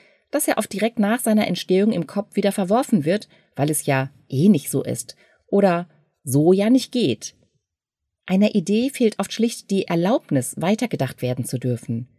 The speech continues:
Dabei braucht es in einer kompliziert gewordenen Welt mit ihren unzähligen großen Herausforderungen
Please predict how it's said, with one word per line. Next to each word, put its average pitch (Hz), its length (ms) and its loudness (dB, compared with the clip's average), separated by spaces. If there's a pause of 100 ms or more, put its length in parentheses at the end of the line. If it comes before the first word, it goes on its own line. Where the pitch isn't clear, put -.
(440)
Dabei 269 220 0
braucht 240 360 0
es 269 120 -4
in 175 100 -6
einer 165 160 -2
kompliziert 170 680 -4
gewordenen 160 520 0
Welt 180 340 -2
mit 151 100 -4
ihren - 300 -4
unzähligen 202 640 2
großen 185 380 -2
Herausforderungen 180 880 -2